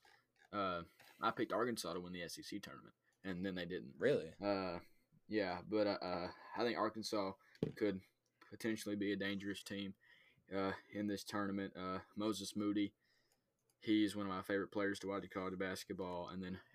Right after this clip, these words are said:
Speaker 1: Eric Musselman is really doing a good job down there. Um,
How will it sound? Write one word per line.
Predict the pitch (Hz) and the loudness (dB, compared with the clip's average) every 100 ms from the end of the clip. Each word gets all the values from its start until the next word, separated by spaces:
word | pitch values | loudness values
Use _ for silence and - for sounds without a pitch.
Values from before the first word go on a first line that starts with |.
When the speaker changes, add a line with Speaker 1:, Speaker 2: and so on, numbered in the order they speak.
| - - | -12 -2
Speaker 1:
Eric | 101 92 | 0 0
Musselman | 104 98 104 101 98 - _ _ - | -4 -4 -4 -6 -6 -10 _ _ -12
is | 95 95 - | -8 -6 -6
really | 104 101 | -4 -2
doing | 101 98 | -2 -4
a | |
good | 92 98 | -4 -6
job | 95 98 92 | -4 -4 -4
down | 95 | -6
there. | 95 92 95 _ _ _ _ - | -6 -8 -12 _ _ _ _ -6
Um, | 104 101 98 98 95 92 | 0 2 2 0 -2 -4